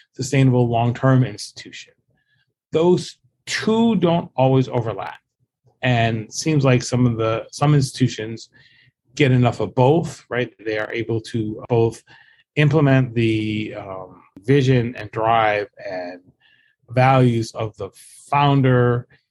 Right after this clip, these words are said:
and have enough of a team to build a sustainable, take that and make that into a larger,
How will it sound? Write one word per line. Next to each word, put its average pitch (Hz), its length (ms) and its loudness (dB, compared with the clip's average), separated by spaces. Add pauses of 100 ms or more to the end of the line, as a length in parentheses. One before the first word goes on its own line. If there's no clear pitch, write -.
(320)
and 131 340 2
have 123 240 0
enough 113 320 -2
of 113 40 -12
a 110 40 -6
team 117 300 0
to 110 60 -2
build 107 440 0
a 101 100 -4
sustainable, 101 920 -2
take 123 180 2
that 110 300 2
and 104 100 -14
make 101 220 -4
that 98 260 -2
into 104 260 -8
a 90 40 -8
larger, 98 580 -4